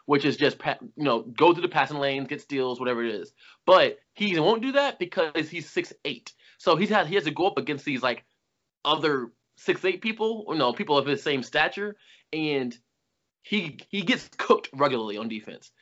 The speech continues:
But no one, no, but no one ever talks about it, whatever, for whatever reason. But, uh,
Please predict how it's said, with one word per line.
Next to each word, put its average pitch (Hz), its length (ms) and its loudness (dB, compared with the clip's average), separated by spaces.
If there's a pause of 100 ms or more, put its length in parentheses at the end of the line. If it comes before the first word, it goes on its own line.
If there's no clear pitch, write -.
(200)
But 147 180 6
no 165 100 4
one, 160 260 4
no, 147 120 -4
but 127 140 -4
no 143 120 0
one 170 160 0
ever 165 120 -4
talks 175 160 2
about 120 160 -2
it, 117 60 -6
whatever, 117 160 -6
for 131 60 -6
whatever 127 160 -4
reason. 107 280 -10 (160)
But, 135 300 2
uh, 120 380 0